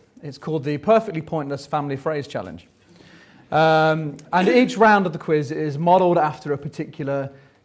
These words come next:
game show. So we have a university challenge round, we have a pointless round, we have a, a family fortunes round. And my favourite round comes at the very end of the quiz,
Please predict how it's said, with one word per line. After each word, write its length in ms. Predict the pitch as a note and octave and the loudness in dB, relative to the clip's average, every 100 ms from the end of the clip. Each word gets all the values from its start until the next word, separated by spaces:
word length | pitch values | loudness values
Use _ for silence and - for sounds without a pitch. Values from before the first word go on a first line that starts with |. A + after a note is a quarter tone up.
| - | 0
game 240 | A#3 G3+ | 0 0
show. 320 | - F#2+ D#2+ - _ _ _ | -6 -8 -10 -16 _ _ _
So 120 | - | -14
we 60 | G#2 | -10
have 80 | A2 | -8
a 60 | |
university 500 | A2+ B2 A#2+ B2 - | -8 -6 -6 -8 -10
challenge 560 | A#2+ C#3+ C3 B2+ B2+ - - | -6 -4 -4 -8 -12 -16 -8
round, 500 | B2 B2 B2 A#2+ A2+ | -6 -6 -8 -10 -12
we 60 | |
have 80 | A2+ | -14
a 60 | G#2+ | -12
pointless 500 | - C3+ A#2+ A#2+ - | -4 -4 -4 -10 -8
round, 480 | B2 A#2+ A#2 A#2+ A2+ | -8 -8 -8 -12 -14
we 60 | |
have 160 | A2+ A2 | -14 -12
a, 240 | A2+ A2 A2 - _ _ _ - | -10 -12 -14 -20 _ _ _ -12
a 260 | A2 A2 | -8 -8
family 300 | A#2 B2+ A#2 | -6 -8 -8
fortunes 720 | A#2 C3 B2 - B2 A#2+ A#2 - _ | -10 -10 -10 -12 -12 -14 -18 -20 _
round. 400 | - A#2 G#2 G#2 | -12 -12 -12 -14
And 100 | B2+ | -8
my 100 | D3+ | -6
favourite 480 | D3+ A#3+ C4 G#3 E3 | 2 8 8 8 2
round 320 | D3 C#3+ C#3 | 0 -4 -6
comes 280 | - D3+ C#3 | -6 -6 -6
at 60 | C3 | -6
the 60 | |
very 240 | C#3 D3 C#3 | -4 -4 -2
end 320 | C#3+ C#3 B2+ | -4 -6 -8
of 300 | A#2+ B2 - | -8 -10 -10
the 80 | B2+ | -14
quiz, 380 | - G#2 G#2 | -10 -10 -10